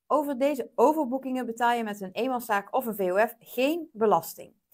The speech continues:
Je betaalt namelijk al inkomstenbelasting over je winst uit onderneming. Aan de andere kant zijn deze overboekingen, het zogenaamde salaris als ondernemer, geen kosten voor jouw onderneming.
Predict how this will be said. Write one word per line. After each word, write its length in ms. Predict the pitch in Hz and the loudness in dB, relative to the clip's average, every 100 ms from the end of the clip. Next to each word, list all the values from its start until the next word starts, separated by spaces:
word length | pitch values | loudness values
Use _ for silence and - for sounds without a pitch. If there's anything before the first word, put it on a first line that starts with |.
| - _ | -20 _
Je 100 | 208 | -10
betaalt 420 | 208 208 294 311 | -8 2 2 2
namelijk 300 | 233 185 202 | 0 -4 -4
al 120 | 190 - | -8 -4
inkomstenbelasting 920 | 294 330 240 220 180 175 175 - 208 | -4 -4 -4 -6 -4 -2 -2 -6 -6
over 300 | - 285 240 | 0 0 0
je 180 | 175 156 | -4 0
winst 480 | 165 269 349 - - | 4 4 2 -8 -4
uit 260 | - 254 277 | 4 4 4
onderneming. 680 | 226 214 180 156 170 170 170 _ _ _ _ _ _ | -2 -2 -2 -4 -8 -14 -20 _ _ _ _ _ _
Aan 140 | 208 202 | -4 -4
de 100 | 196 | -2
andere 340 | 254 330 247 151 | 2 2 0 -2
kant 380 | 160 220 254 | 0 0 -4
zijn 120 | - 190 | -4 -2
deze 240 | 175 170 | -2 0
overboekingen, 720 | 214 277 233 170 156 160 156 | 4 4 4 -2 -4 -6 -6
het 260 | 208 - - | -8 -12 -14
zogenaamde 440 | 160 156 147 151 | -12 -8 -8 -8
salaris 720 | 151 147 147 151 185 190 165 165 | -10 -10 -6 -2 -2 -2 -4 -10
als 120 | 156 | -12
ondernemer, 640 | 180 165 156 147 160 185 _ | -8 -6 -6 -6 -8 -12 _
geen 400 | - 269 320 311 | -6 -2 -2 -4
kosten 520 | - 311 320 - 294 - | -2 -2 -2 -8 -10 -4
voor 120 | 208 | -2
jouw 280 | 202 233 269 | 2 2 2
onderneming. 680 | 226 208 160 147 156 - | -2 -2 -4 -6 -12 -18